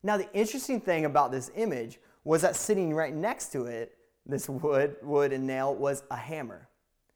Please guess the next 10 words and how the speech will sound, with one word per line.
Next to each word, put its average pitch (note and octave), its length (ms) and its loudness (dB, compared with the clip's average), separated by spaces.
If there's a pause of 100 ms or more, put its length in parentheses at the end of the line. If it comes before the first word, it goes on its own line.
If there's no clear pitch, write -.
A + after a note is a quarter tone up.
(320)
And F3 140 4
the G3 60 8
Lord G3 440 8
was F#3 140 4
just E3 240 -4
trying F3+ 180 -2
to D3 60 -2
say F#3 320 0
to D#3 80 -4
me, A#2+ 320 -8